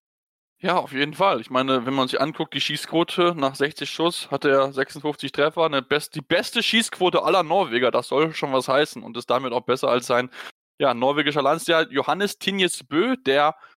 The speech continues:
den Gesamtweltcup anführt, aber vielleicht ein bisschen überraschend, äh, Lisa, erst ein einziges Rennen gewonnen hat. Also da merkt man schon, ähm, er ist jetzt nicht unschlagbar im Endeffekt.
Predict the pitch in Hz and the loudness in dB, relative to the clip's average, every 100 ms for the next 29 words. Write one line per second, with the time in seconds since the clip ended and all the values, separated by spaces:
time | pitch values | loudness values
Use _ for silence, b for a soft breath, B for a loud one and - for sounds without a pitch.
0 | _ 156 151 156 175 - 170 - 151 - | _ -4 -2 0 0 2 0 0 -4 -4
1 | - 175 208 233 240 - - 143 196 208 | -4 -4 -4 -2 -2 -2 0 2 2 0
2 | - 175 170 - 151 - 208 - 190 139 | 0 2 2 -2 -10 -2 -2 -2 -4 0
3 | 139 208 240 247 233 - 165 165 190 196 | 0 0 -4 -10 -14 -12 -12 -10 -8 2
4 | 208 208 b b _ 139 151 - 151 220 | 4 2 b b _ -2 -2 -2 0 0
5 | 254 202 220 208 190 196 185 208 208 202 | 0 -2 -2 -4 -6 -2 0 0 -2 0
6 | 214 196 110 - 120 139 156 156 B B | 0 0 -10 -8 -6 2 2 2 B B
7 | _ - 156 180 190 - 202 185 196 214 | _ 0 0 2 0 0 -2 0 0 0
8 | 233 226 180 180 170 170 196 - 185 - | -2 0 0 0 0 0 0 -6 -10 -8
9 | 208 - - - _ _ _ _ _ _ | -8 -8 -12 -16 _ _ _ _ _ _
10 | _ _ - 233 247 - 113 95 - - | _ _ -2 0 0 2 2 2 0 -2
11 | 107 90 - - 107 110 - | -4 -4 -10 -12 -14 -16 -20